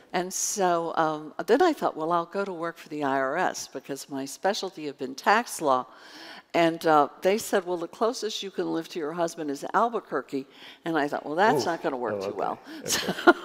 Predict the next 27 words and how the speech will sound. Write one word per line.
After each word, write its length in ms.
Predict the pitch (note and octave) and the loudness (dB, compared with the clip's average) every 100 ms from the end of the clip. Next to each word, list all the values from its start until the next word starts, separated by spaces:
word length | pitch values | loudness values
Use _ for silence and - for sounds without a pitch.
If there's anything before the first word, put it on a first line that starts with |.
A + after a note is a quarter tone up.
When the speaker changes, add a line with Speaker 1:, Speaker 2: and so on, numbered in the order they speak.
| E4 - | 0 2
Speaker 2:
Okay. 160 | F#4 - | 0 6
Speaker 1:
I 140 | C4 | 6
ended 260 | A3 C4 B3 | 6 4 6
up 180 | G#3 G3 | 6 4
at 120 | - | 0
the 80 | D#3+ | 2
National 400 | D#3 E3 F3+ E3+ | 2 0 -4 -2
Labor 180 | F#3 | 0
Relations 460 | F#3+ G3+ A3+ - G3 | 0 0 0 -4 -12
Board. 260 | D3 G2+ - - | -8 -8 -8 -4
Speaker 2:
Now, 180 | C#3 - - | -2 -2 -2
in, 320 | D3+ D3 B2+ - - - _ _ | 0 0 -2 -10 -20 -20 _ _
in 220 | - C#3+ C#3 | -4 0 2
nineteen 440 | E3 F#3+ F#3+ D#3+ | 2 2 -2 -2
seventy, 720 | - F#3 E3+ C3 A2 A2 A#2+ - - | 4 6 6 4 2 -2 -4 -8 -6
your 280 | A#2+ C3+ C3+ | 2 4 6
husband 400 | D#3 B2 B2+ A#2 | 4 4 2 0
r-, 60 | |
di-, 200 | A#2+ E3+ - | -2 -2 2
ran 280 | B2 C3+ C3+ | 4 6 4
for 120 | - | 0
a 40 | G#2+ | -2
state 300 | - G#2+ C3+ | 2 2 4
legislative 600 | A#2+ G#2 - A2 F#2+ - | 2 2 -6 -6 -8 -10
seat, 220 | - G2+ | -10 -2
Speaker 1:
Did. 240 | A3 A3 | 0 4
Speaker 2:
lost 540 | C#3 C#3 C3+ - - | 8 8 6 -2 -12